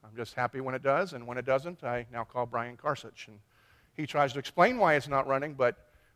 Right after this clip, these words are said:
I don't understand. I don't really care as long as he, he understands. So, but there are things that are going on in my computer that I don't want happening, and it makes it much slower or difficult or even impossible for me to do what I want to do.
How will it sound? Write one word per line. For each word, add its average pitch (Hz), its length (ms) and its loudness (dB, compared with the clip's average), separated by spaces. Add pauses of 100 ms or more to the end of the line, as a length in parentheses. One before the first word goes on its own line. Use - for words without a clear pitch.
(140)
I 113 120 0
don't 113 180 -10
understand. 123 580 -6
I 113 120 -8
don't 110 160 -10
really 120 160 -6
care 135 320 0
as 117 100 -8
long 127 140 -10
as 123 80 -16
he, 175 160 -8 (100)
he 143 240 -8
understands. 117 500 -10
So, 123 300 2 (920)
but 175 120 2
there 208 120 12
are 220 100 12
things 254 420 4
that 196 100 6
are 190 60 8
going 202 260 6
on 202 200 8
in 185 100 2
my 185 100 6
computer 185 460 4
that 143 100 4
I 170 100 8
don't 190 200 6
want 175 180 2
happening, 139 480 -2 (160)
and 165 120 -2
it 180 80 4
makes 202 220 2
it 202 120 0
much - 320 2
slower 214 560 6
or 165 160 4
difficult 160 560 4
or 190 100 8
even 220 180 4
impossible 214 640 -2
for 175 120 -8
me 214 200 -2
to 202 120 -8
do 202 200 -2
what 190 240 6
I 170 140 6
want 160 360 0
to 160 80 -10
do. 151 320 2